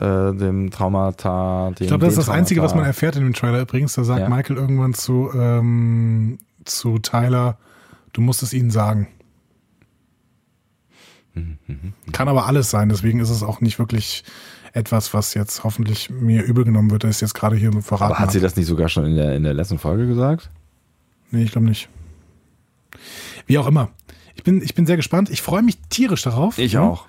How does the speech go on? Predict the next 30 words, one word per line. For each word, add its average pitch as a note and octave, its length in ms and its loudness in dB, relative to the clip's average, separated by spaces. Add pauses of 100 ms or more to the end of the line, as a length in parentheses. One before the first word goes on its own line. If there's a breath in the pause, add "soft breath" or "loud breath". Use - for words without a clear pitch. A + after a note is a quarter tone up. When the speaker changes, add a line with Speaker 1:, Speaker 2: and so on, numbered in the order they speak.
Speaker 1:
Achter C3 260 -2
Januar C#3 300 2
ist C#3 100 -2
es D3 100 -4
soweit. D3+ 420 -2
Speaker 2:
Achter - 200 -2
Januar E3 260 2
ist F3+ 100 2
es F3 80 -4
soweit. F#3+ 360 2 (340)
Speaker 1:
Kurz D3 180 0
Speaker 2:
Ich - 40 -2
Speaker 1:
danach C#3 300 0
hören B2 260 2
wir B2+ 140 2
uns D#3+ 120 -2
auf C#3+ 120 -2
jeden D#3+ 140 2
Fall D#3+ 140 2
wieder. F3 280 2 (320)
Speaker 2:
Genau. C3 340 2
Speaker 1:
Mit A#2+ 180 2
der A#2+ 80 2
nächsten, A#2 380 -2
mit A2 140 0
dem G#2+ 80 0
nächsten G#2+ 500 0
regulären C3+ 640 2
Discovery C3+ 520 0
Panel. C#3+ 400 -2